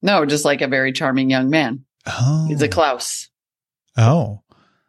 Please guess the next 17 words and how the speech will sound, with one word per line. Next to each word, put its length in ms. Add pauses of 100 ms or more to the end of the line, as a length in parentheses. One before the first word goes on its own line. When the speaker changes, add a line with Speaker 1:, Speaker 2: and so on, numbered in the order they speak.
(260)
Speaker 1:
Apparently. 520
And 160
a 60
Caroline 720 (400)
is, 520 (420)
uh, 380
an 160
intelligent, 600
beautiful, 340
funny 260
girl. 320 (1200)
Speaker 2:
Huh. 420 (580)
Speaker 1:
Who's 260
also, 380
like, 220
a 20
human 340